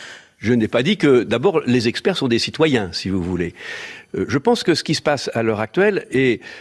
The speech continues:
peut-être regardé de deux façons. Euh, la première, qui est très positive, c'est que le changement climatique, qui était une affaire d'experts, une affaire de, de développement durable, hein.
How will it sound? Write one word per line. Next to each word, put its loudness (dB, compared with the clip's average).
peut-être 0
regardé 0
de 2
deux 2
façons. -4
Euh, -2
la 0
première, 2
qui -2
est 2
très -2
positive, -2
c'est -2
que 2
le 2
changement 0
climatique, -4
qui -2
était 0
une 0
affaire -2
d'experts, -2
une 0
affaire 0
de, 0
de -2
développement 2
durable, 2
hein. 0